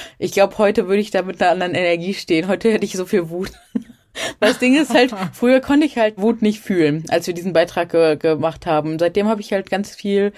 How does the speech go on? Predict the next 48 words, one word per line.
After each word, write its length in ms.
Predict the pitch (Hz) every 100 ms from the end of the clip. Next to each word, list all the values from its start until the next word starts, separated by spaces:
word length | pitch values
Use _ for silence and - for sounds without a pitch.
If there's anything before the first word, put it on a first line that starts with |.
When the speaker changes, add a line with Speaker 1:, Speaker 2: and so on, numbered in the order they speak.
| - -
Speaker 1:
auch 120 | 180
wieder 200 | 208 185
mit 160 | 180 175
Therapie 560 | 220 180 180 - 214
rausgefunden. 880 | 208 185 196 202 - 190 170 185 185
So 80 | 170
Thema 300 | 160 190 170
Gefühle 360 | 165 - 214 196
fühlen 340 | - 185 175
ist 140 | 165
ein 80 | 170
Riesending. 560 | 170 175 170 165 170 170 - -
Speaker 2:
Ja. 220 | 196 - -
Speaker 1:
Gerade 220 | - 170 180
als 140 | 170
Frau 180 | - 160
lernen 260 | 165 170
wir 80 | 156
ja, 380 | 151 147 147 147 -
ja, 140 | 139 135
Gefühle, 460 | 151 - 180 175
also 160 | 170 165
gerade 260 | 170 170 160
das 140 | 151
Thema 320 | - 170 156
Wut, 260 | 165 208 240 - -
du 80 | -
darfst 300 | 165 160 -
alles 240 | 165 214
sein, 220 | 214 208 -
aber 160 | 175
nicht 160 | 170 -
wütend, 340 | 202 220 214
weil 120 | 180
dann 120 | 170 165
bist 180 | 170 170
du 60 |
hysterisch, 460 | 160 - 196 185 196
dann 140 | 170
hört 140 | 180 175
dir 100 | 156
keiner 260 | 170 156
zu, 220 | 147 208
dann 100 | 185
nimmt 200 | 165 165
dich 120 | 160 -
keiner 320 | 156 147 -
ernst. 380 | 175 214 226